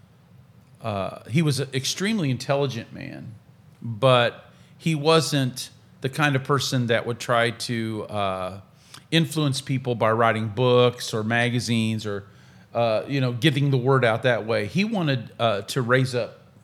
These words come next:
uh, uh, new leaders, pastors, preachers that would go out and establish churches. So he kinda,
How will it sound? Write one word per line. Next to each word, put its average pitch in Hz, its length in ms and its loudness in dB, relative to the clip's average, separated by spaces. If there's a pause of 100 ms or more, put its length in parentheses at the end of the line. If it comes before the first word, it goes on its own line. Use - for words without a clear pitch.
uh, 98 300 -8 (240)
uh, 104 360 -12 (880)
new 139 260 0
leaders, 135 720 -2
pastors, 127 480 2
preachers 131 600 -2 (540)
that 135 220 4
would 135 180 0
go 139 220 4
out 127 300 2
and 127 100 0
establish 110 540 -2
churches. - 420 -8
So 147 220 2
he 135 120 4
kinda, 139 400 4